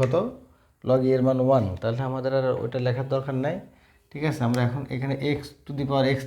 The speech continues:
থেকে গেল, তাহলে এখন এই পাওয়ারটাকে আবার নিচে নামাতে হলে আমাদের কী করতে হবে? লগ নিতে হবে ওর পক্ষে,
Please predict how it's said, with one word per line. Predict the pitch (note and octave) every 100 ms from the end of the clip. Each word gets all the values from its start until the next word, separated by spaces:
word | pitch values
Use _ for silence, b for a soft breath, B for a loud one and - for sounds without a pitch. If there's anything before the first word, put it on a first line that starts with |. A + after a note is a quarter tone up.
| -
থেকে | A2+ G2 E2+
গেল, | D2+ - b b b _
তাহলে | B2 C#3
এখন | D3+ D#3
এই | E3
পাওয়ারটাকে | E3 D#3 D#3 D#3+
আবার | D#3 D#3
নিচে | D3+ D3
নামাতে | D3+ D3+
হলে | D3+ D#3
আমাদের | D#3 D#3+
কী | D#3
করতে | D#3
হবে? | D3 C3+
লগ | C#3+ D3+
নিতে | C#3+ D#3
হবে | D3 C#3+
ওর | C#3
পক্ষে, | C3 C3+